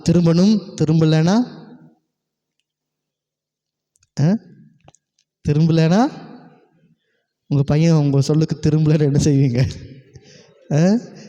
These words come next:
எப்படி திருப்பணுமோ அப்படி திருப்பிடுவோம் இல்லையா? ஆ? திருப்ப வச்சிருவோம். ஆ? அதுதான்,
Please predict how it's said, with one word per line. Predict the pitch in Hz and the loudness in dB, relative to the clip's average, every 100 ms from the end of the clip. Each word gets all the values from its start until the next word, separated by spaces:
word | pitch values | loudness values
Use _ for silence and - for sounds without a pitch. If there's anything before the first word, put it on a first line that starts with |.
| - - | -14 -2
எப்படி | 147 147 185 175 | -2 0 0 -2
திருப்பணுமோ | 175 170 175 175 180 175 202 302 359 - - - - - | -2 0 0 2 2 4 4 4 0 -4 -14 -18 -20 -10
அப்படி | - 147 - 160 | -4 -2 0 0
திருப்பிடுவோம் | 156 156 156 170 151 123 110 | 0 0 0 2 2 0 -2
இல்லையா? | 143 139 127 107 - - - | -2 0 0 -2 -6 -14 -4
ஆ? | 143 170 208 202 | 0 2 0 0
திருப்ப | 170 165 170 | -2 0 2
வச்சிருவோம். | 151 165 165 190 135 104 - - - - 135 | 2 2 2 2 0 -2 -8 -16 -20 -10 -4
ஆ? | 143 185 - | 0 0 -2
அதுதான், | - 151 151 151 101 | -2 0 2 0 -4